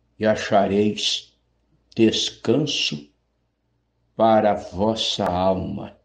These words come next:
Mas eles dizem: "Não andaremos." Sirvam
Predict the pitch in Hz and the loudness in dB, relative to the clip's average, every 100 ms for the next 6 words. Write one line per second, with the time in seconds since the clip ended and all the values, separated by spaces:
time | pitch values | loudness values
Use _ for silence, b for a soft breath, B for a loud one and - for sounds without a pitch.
0 | _ _ _ _ _ _ _ _ _ _ | _ _ _ _ _ _ _ _ _ _
1 | _ 92 107 113 113 - - - _ 110 | _ -2 2 4 2 -2 -8 -10 _ -2
2 | 127 120 - - 90 90 - 82 - _ | 0 -2 -4 -6 -4 -4 -4 -8 -14 _
3 | _ _ _ _ _ _ _ _ _ _ | _ _ _ _ _ _ _ _ _ _
4 | _ - 92 92 92 107 110 110 110 - | _ -12 -6 -4 0 0 0 -2 -8 -16
5 | _ _ _ - 92 - 90 - - 69 | _ _ _ -6 -6 -4 -4 -6 -10 -12
6 | - - - - - _ _ _ _ _ | -8 -4 -2 -4 -6 _ _ _ _ _
7 | _ _ _ _ _ _ _ _ _ _ | _ _ _ _ _ _ _ _ _ _
8 | _ _ _ _ _ _ _ _ _ _ | _ _ _ _ _ _ _ _ _ _
9 | _ _ _ _ _ _ _ _ - - | _ _ _ _ _ _ _ _ -8 -4
10 | - - 214 277 285 214 180 208 208 190 | 0 0 2 4 2 0 0 2 2 0
11 | - | -4